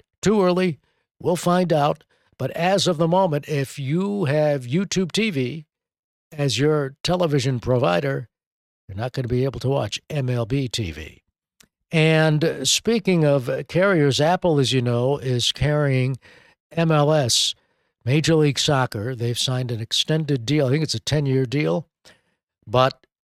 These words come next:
starting today, February the first, as I put this podcast episode together, you can subscribe to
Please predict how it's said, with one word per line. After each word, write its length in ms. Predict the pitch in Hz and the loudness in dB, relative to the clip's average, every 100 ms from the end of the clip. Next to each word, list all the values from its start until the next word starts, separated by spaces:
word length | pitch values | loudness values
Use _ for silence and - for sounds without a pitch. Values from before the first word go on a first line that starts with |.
| _ | _
starting 540 | - - 160 180 165 139 | -4 0 2 2 2 0
today, 840 | - 135 120 185 160 135 156 - - | -2 -2 2 2 4 2 0 -2 -6
February 540 | - 170 143 143 131 | -2 0 2 2 0
the 100 | 120 | -2
first, 420 | - 170 143 - | -2 0 0 0
as 160 | 131 127 | -2 -2
I 100 | 123 | 0
put 220 | - 131 | -2 -2
this 180 | 143 - | -2 -2
podcast 600 | 135 127 - 131 117 - - | -2 -2 -4 -4 -2 -4 -6
episode 560 | 160 135 - 127 123 | -2 0 2 0 0
together, 460 | 131 123 147 180 - | -2 -2 0 -2 -2
you 180 | 139 156 | -2 -2
can 160 | 143 131 | 0 0
subscribe 800 | - 98 - 156 147 127 160 151 _ - - _ _ _ _ _ | -2 -2 -4 -2 -2 -4 -6 -8 _ -20 -20 _ _ _ _ _
to 480 | - 131 127 127 135 | 0 2 4 2 -2